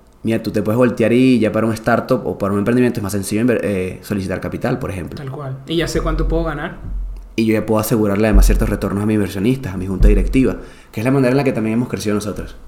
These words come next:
Speaker 2: Claro, y además también, o sea, si te quieres poner más sofisticado, puedes de cierta manera calcular el mercado en el que tú estás y ya, de cierta manera, ya calcular en tu máximo, ¿no? A lo, a donde podrías llegar.
Speaker 1: Incluso, incluso. Y, y, e,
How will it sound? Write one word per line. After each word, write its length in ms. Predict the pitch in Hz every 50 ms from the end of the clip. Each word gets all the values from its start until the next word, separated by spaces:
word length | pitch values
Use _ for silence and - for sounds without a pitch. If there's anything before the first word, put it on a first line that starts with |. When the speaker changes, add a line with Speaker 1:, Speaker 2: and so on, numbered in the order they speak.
| - -
Speaker 2:
Claro, 280 | - 147 151 151 135
y 100 | 131 165
además 300 | 165 160 160 156 151 151
también, 500 | - 180 151 170 175 185 190 208 226 214
o 60 | 175 -
sea, 160 | 185 160 143
si 80 | 165
te 160 | 139 135 143 139 - - -
quieres 180 | - 160 165
poner 160 | 165 185 175 170
más 140 | 175 175
sofisticado, 560 | 202 196 202 185 190 180 - 165 170 190 220 -
puedes 220 | 185 170 165 - - - - - - - -
de 140 | - 165 156
cierta 180 | 131 160 160 175
manera 180 | 180 180 185
calcular 320 | 185 185 180 160 160 151 165
el 100 | 175 190
mercado 420 | 185 151 - - 170 147 147 160
en 60 | 175 180
el 100 | 170 175
que 100 | 156 139
tú 120 | 135 151
estás 280 | 127 - - 160 170 190
y 80 | 208 180
ya, 420 | 147 143 139 139 139 143 - - - - _ _ - -
de 180 | - 151 156 135
cierta 260 | - 156 147 156 160
manera, 380 | 160 160 147 143 143 143 156
ya 160 | 156 160 156 156
calcular 320 | 170 160 151 151 147 151
en 120 | 151 151
tu 120 | - 165 147
máximo, 400 | 160 165 156 - - 135 131 139
¿no? 80 | 160
A 80 | 170 151
lo, 80 | 135 135
a 120 | 135 135 135
donde 180 | 139 139 139
podrías 380 | 131 - 139 139 135 135 143 151
llegar. 380 | 160 147 143 143 135 - - -
Speaker 1:
Incluso, 600 | - 113 104 - 120 135 139 135 104 92 - - - -
incluso. 480 | 104 113 107 95 117 120 117 117 95 - - -
Y, 140 | 107 117 117
y, 240 | 117 135 139 131 -
e, 80 | 123